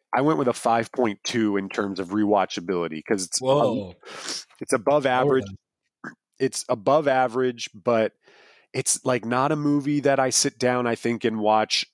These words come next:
Speaker 1: in entirety very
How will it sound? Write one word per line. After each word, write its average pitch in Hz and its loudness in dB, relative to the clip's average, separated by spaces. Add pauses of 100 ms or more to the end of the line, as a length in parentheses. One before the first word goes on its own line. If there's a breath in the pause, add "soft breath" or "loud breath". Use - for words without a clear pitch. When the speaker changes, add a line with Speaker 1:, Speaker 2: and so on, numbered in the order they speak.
(200)
Speaker 1:
in 131 2
entirety 104 0 (840)
very 107 2